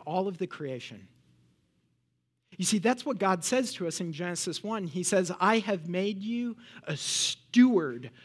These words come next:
of my good world. It's not yours, it's mine. Care for it, love it, protect it, present it to me as I have given it to you." Now, when we think about that, we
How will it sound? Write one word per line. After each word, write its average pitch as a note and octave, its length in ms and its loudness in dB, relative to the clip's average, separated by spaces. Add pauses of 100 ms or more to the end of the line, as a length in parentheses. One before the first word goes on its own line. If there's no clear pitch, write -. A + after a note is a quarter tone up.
(120)
of C#3+ 160 -6
my D#3+ 180 2
good F3 260 -2
world. B2+ 400 -10 (1500)
It's E3 160 -6
not D#3+ 260 -4
yours, D#3+ 540 -4 (360)
it's - 200 -18
mine. A2+ 500 -14 (640)
Care F#3 260 -2
for D3+ 320 -6
it, G#2+ 120 -20 (520)
love F3 340 0
it, - 320 -4 (380)
protect - 540 -4
it, - 160 -8 (1200)
present F3+ 540 0
it F#3+ 240 -4
to F#3 260 -8
me C3 400 -10 (340)
as C#3 160 -10
I D3 100 -4
have C3+ 140 -8
given C#3+ 240 -8
it C3+ 120 -14
to - 160 -18
you." A2+ 240 -14 (720)
Now, G3+ 100 4
when A#3 180 2
we A#3+ 100 2
think D#4 240 -4
about F#3 280 0
that, F3+ 180 0
we F#3 100 -2